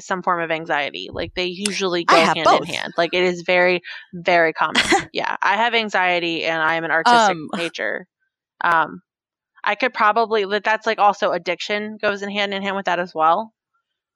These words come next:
Speaker 1: Generally, if you have an artistic personality, you tend to have either a bipolar or anxiety-driven
Speaker 2: Mm-hmm.
Speaker 1: personality, as well as the ability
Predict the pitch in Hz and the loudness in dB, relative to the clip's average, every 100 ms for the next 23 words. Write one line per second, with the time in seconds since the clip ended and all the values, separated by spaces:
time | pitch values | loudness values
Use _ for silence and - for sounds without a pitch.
0 | - 202 202 196 190 190 180 185 180 175 | -4 0 2 2 0 -4 0 2 2 2
1 | 175 170 180 185 175 165 175 165 165 170 | -2 -4 -8 -6 -4 -6 -2 0 2 0
2 | 170 170 - 175 175 170 170 - - 185 | -2 -6 -8 -8 -6 -6 -8 -12 -8 -4
3 | 180 175 185 180 175 165 165 160 - _ | -4 -4 -8 -4 0 2 2 0 -6 _
4 | _ _ _ _ _ - 185 175 170 165 | _ _ _ _ _ -2 0 2 2 2
5 | 170 165 - 180 175 165 165 160 - 165 | 2 -2 0 2 2 0 0 0 -2 -4
6 | 170 165 170 170 175 170 170 170 147 135 | -2 -2 -2 -4 -2 -2 -2 -2 -2 0
7 | 165 170 170 160 - 170 165 165 165 - | 0 0 0 -2 -2 0 2 0 -4 -8
8 | 170 165 165 160 160 | -4 -2 -2 -4 -4